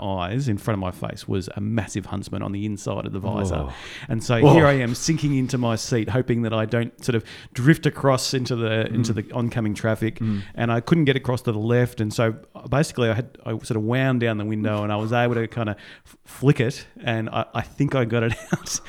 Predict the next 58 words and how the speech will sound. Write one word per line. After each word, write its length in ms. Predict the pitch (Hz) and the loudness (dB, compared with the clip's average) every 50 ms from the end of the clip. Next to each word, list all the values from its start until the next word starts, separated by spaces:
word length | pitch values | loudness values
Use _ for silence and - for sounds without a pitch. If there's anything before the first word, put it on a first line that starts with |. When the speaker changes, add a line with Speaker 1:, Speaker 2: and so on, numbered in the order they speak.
| - - - 175 - | -12 -8 -8 -2 2
Speaker 1:
but 80 | 123 117 | 2 2
I 40 | |
did 160 | 113 123 110 - | 2 0 -2 -2
pull 160 | 104 104 98 | -2 -2 0
over 220 | 98 98 95 92 | 0 0 0 -2
after 220 | 92 101 - - 101 | -4 -4 -6 -6 -6
that 80 | 95 | -6
when 100 | - - | -4 -6
it 20 | 101 | -8
was 100 | 95 - | -8 -6
safe 220 | - 98 98 - | -6 -8 -8 -4
to 80 | - 101 | -4 -4
do 160 | 98 92 98 | -2 -2 -4
so. 240 | - - 92 92 - | -4 -6 -6 -6 -4
But 100 | 107 117 | -2 0
that, 240 | 160 185 180 - - | 0 0 0 -2 -4
to 80 | - 135 | -2 2
me, 200 | 147 147 135 127 | 2 4 2 2
that, 320 | 113 123 135 - - 131 120 | 2 0 -2 -2 -6 -2 0
that's 180 | 127 147 - - | 0 0 0 -2
the 80 | 139 120 | -6 -6
scary 300 | - - 110 107 107 101 | -2 -2 -2 -2 -2 -2
part. 200 | - - - 214 | -2 -2 0 2
Speaker 2:
Oh, 80 | 175 | 2
absolutely. 500 | 104 117 156 - - 147 135 160 139 131 | 2 2 0 0 0 2 2 4 6 4
And 80 | 120 131 | 6 6
you 60 | 147 | 8
don't 100 | 170 165 | 8 8
know 60 | 147 | 8
whether 160 | 131 123 117 | 8 8 6
it's 120 | 123 98 - | 6 2 2
on 80 | 107 | 0
the 120 | 107 107 117 | 2 2 2
inside 300 | 139 131 - 143 127 117 | 2 2 4 4 2 4
or 40 | 101 | 4
the 160 | 104 101 107 | 2 2 2
outside 300 | 123 139 - - 151 135 | 2 0 2 2 2 4
of 60 | 127 | 4
the 60 | 120 | 4
windshield, 460 | 117 131 135 135 - - 156 165 165 | 4 4 2 2 2 4 4 4 6
Speaker 1:
That's 100 | 135 117 | 4 4
Speaker 2:
so 60 | 123 120 | 4 6
they 60 | 117 | 4
Speaker 1:
right. 60 | 110 | 2
Speaker 2:
can 100 | - 110 | 2 0
drop 180 | 98 110 135 127 | 4 4 4 4
Speaker 1:
Yeah. 60 | - - | 4 4
Speaker 2:
down 260 | 131 127 127 127 127 | 4 6 6 6 6
and 80 | 117 | 4
they'll 80 | 113 110 | 2 0
sit 180 | - - 135 120 | 0 0 0 2
on 80 | 110 | 2
the 100 | 110 110 | 4 4
outside, 400 | 117 131 127 - - 139 139 131 | 4 2 2 0 0 2 4 4
or 120 | 110 101 95 | 6 6 4
often 260 | 110 117 - 131 120 | 4 2 0 -2 -4
they 100 | 120 107 | -4 -4
can, 240 | - 110 110 - | -2 -4 -4 -4